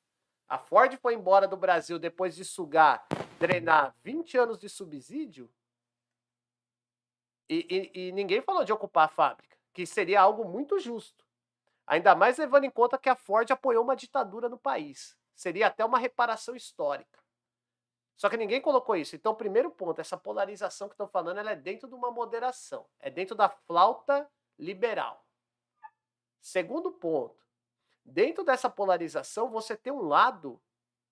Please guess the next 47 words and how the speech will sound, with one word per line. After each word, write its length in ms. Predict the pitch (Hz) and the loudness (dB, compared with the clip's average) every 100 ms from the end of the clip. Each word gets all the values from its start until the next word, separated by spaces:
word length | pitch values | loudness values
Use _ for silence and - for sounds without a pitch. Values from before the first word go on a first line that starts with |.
| _ | _
que 100 | - | -6
tá 120 | 170 | -2
dizendo 300 | 208 190 214 214 | -2 -2 -6 -4
que 60 | |
a 60 | 190 | -6
gente 160 | 196 | -6
tem 100 | 190 | -12
que 60 | 185 | -12
ter 120 | 180 | -10
vacina, 680 | 151 139 - - 240 311 311 | -4 -4 -6 -14 -10 -8 -8
que 80 | 247 | -8
a 40 | |
gente 180 | 214 220 | -10 -12
tem 120 | 214 | -14
que 80 | 190 | -12
defender 380 | 196 196 185 180 | -12 -10 -4 0
a 120 | 156 | 0
vida, 420 | - 165 254 285 | -2 -10 -8 -8
que 80 | 233 | -8
a 40 | |
gente 200 | 214 220 | -10 -10
não 120 | 220 247 | -8 -6
pode 260 | 214 220 | -4 -4
só 140 | - 202 | -2 -4
pensar 360 | 202 190 202 | -4 -6 -4
em 60 | 190 | -4
termos 500 | - 220 196 139 - _ _ _ | -2 -2 -2 -8 -18 _ _ _
de 160 | 175 | -12
fluxo 540 | 208 - 240 262 - 220 | -10 -8 -6 -6 -10 -12
de 140 | 160 | -10
leitos. 800 | 156 156 220 - 285 277 - - _ _ _ _ | -6 -4 -6 -10 -12 -12 -16 -20 _ _ _ _
Ah, 180 | 156 180 | 6 6
se 120 | - | 2
o 40 | |
fluxo 380 | - 220 233 - | -8 -8 -8 -2
aumentar, 380 | 208 196 175 202 | 0 0 -2 0
a 60 | 226 | 0
gente 200 | 262 - | -4 -6
faz 220 | 254 247 | -4 -2
isolamento. 520 | 254 254 196 156 - | 0 0 0 -8 -12
Se 140 | - | -18
diminuir, 480 | 185 196 202 196 180 | -18 -16 -14 -10 -8
a 60 | 202 | -8
gente 260 | 214 208 | -10 -16
volta 300 | 185 196 196 | -8 -6 -6
ao 40 | 202 | -8
normal. 560 | 214 214 202 120 - | -8 -4 -4 -4 -8